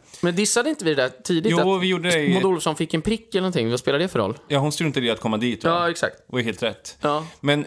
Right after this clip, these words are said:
Speaker 2: K U-utfrågningen är ju helt dold.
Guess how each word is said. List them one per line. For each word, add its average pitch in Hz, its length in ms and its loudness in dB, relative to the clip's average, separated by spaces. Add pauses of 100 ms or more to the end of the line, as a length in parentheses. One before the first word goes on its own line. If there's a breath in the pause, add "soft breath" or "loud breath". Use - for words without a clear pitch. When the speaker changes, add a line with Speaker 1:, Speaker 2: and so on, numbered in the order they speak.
(140)
Speaker 2:
K 165 320 2
U-utfrågningen 185 1080 0
är 127 100 0
ju 113 380 -2 (380)
helt 143 440 -2
dold. 110 640 -2